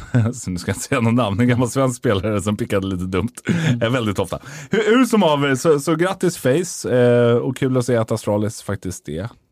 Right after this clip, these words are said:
Speaker 1: rubbara, kan man väl säga.
Speaker 2: Ja, verkligen.
Speaker 1: Eh, nu ska vi diskutera något roligare, helt enkelt. Och det är Memory Lane, Tommy.
Speaker 2: <laughs>
Speaker 1: Vad heter det? V-, vad ska vi börja egentligen då? Vi,
Speaker 2: Jag tycker vi
Speaker 1: vilken
Speaker 2: börjar med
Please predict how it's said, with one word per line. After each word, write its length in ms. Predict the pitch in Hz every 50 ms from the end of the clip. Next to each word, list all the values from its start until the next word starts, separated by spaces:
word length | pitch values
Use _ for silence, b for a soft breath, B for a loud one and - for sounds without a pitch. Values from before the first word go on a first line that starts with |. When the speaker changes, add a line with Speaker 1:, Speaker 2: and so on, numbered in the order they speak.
| _ _ B B B B B B B
Speaker 1:
rubbara, 800 | - 87 98 95 85 76 60 67 87 85 78 73 85 110 - 214 214 _ _ _ _ - -
kan 80 | 120
man 100 | 110 107
väl 80 | 104 101
säga. 280 | - 101 85 98 147 - _ B B B B B B
Speaker 2:
Ja, 100 | 135 117
verkligen. 480 | 113 95 98 98 98 98 - - 98 98
Speaker 1:
Eh, 80 | 98 85 -
nu 220 | 127 165 208 208
ska 120 | 180 - 165
vi 40 |
diskutera 420 | 147 135 123 - - 98 107 95 92
något 140 | 95 98 95
roligare, 380 | 95 92 104 123 131 113 92 80
helt 260 | 82 92 85 80 -
enkelt. 440 | 82 76 69 - 78 69 69 - -
Och 140 | - - 95
det 320 | 95 85 82 69 82 82
är 60 | 76
Memory 520 | 76 82 101 123 151 160 151 139 120 107 101
Lane, 280 | 95 87 85 80 85
Tommy. 380 | 90 - 107 98 90 87 85 90 95 92 104 110 - 233 -
Speaker 2:
<laughs> 400 | - - - 143 131 - - -
Speaker 1:
Vad 120 | 131 135 143
heter 300 | 143 143 131 - - 143
det? 340 | 143 143 143 139 139 139
V-, 300 | 135 139 147 135 123 127 - -
vad 180 | 135 151 170
ska 100 | - 208
vi 60 | 196
börja 420 | 185 180 190 185 175 190 220 233 202
egentligen 380 | 139 104 98 98 117 113 113
då? 120 | 113 113 117
Vi, 180 | 120 131 156
Speaker 2:
Jag 100 | 156 151
tycker 120 | 151 196 185
vi 60 | 208
Speaker 1:
vilken 140 | - - 185
Speaker 2:
börjar 280 | 214 208 185 180 165
med 320 | 160 156 151 151 147 143